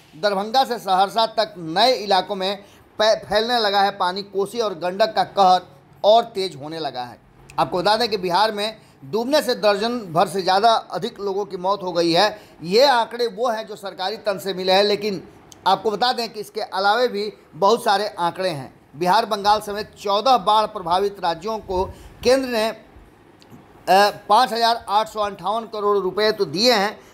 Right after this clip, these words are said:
लेकिन क्या ये काफ़ी हैं? बिहार में भयावह हुआ नज़ारा, कई बांध टूटे हैं, घरों में पानी घुस गया है और नए नए इलाके रोज़ प्रभावित हो रहे हैं।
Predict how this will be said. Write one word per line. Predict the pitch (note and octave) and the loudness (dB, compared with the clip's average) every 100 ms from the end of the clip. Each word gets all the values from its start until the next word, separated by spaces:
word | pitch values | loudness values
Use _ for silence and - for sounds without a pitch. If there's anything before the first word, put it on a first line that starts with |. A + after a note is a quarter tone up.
| - | -4
लेकिन | F#3+ G#3 A#3 | -2 -2 -6
क्या | - A3+ | 0 2
ये | A#3+ A#3 | 2 -2
काफ़ी | - F#3 E3+ G3+ | -4 -2 -2 -4
हैं? | F#3 G3+ C#3 - _ D3 | -4 -4 -6 -12 _ -4
बिहार | F#3+ F#3+ B3+ | 2 4 2
में | B3 A3 | 0 -8
भयावह | E3+ G3 A3+ | -4 -2 0
हुआ | A3+ G#3+ | 0 -2
नज़ारा, | G#3 G3 G3 A3 | -4 -4 -2 -2
कई | A3+ - G#3 C4+ | -4 -6 -4 -2
बांध | B3+ G#3 A3 G3+ - | 0 2 2 0 -8
टूटे | F#3 G#3 | -6 -2
हैं, | G3+ G3+ G#3 - - | 0 0 -4 -14 -18
घरों | C#3 D#3+ B3 C#4 | -4 2 4 4
में | C4 | 0
पानी | G#3+ A3 A#3+ | -2 -2 -4
घुस | G#3+ G3+ | -8 -6
गया | G3+ | -2
है | G3 A3 | 2 2
और | G#3+ | 2
नए | F#3+ G#3 A#3 | -2 -4 -4
नए | G#3+ | -6
इलाके | G3+ F#3+ F#3+ F#3 G#3+ | -8 -2 -2 -2 -6
रोज़ | F#3 G3+ | -4 -4
प्रभावित | - F3 D#3+ F3 E3+ | -4 0 2 2 -2
हो | D3 | -6
रहे | D3 | -6
हैं। | B2+ A#2 | -8 -12